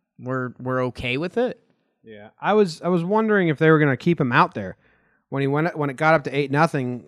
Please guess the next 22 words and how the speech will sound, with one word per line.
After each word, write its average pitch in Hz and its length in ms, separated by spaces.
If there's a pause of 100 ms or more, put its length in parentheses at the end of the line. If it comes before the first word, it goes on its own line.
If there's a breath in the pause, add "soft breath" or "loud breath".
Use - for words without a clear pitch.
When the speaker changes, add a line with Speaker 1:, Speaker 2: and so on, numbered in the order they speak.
(160)
Speaker 2:
Uh, 113 280
Domingo's 151 560
innings 160 420
limit 120 280
is 113 120
definitely 139 400
something 135 340
we 127 100
need 123 120
to 117 80
monitor 143 540
and 143 120
keep 135 200
an 113 60
eye 107 140
on 147 160
and 127 100
how 131 120
Speaker 1:
Right. 104 140
Speaker 2:
they 120 220
handle 185 360
it. 226 140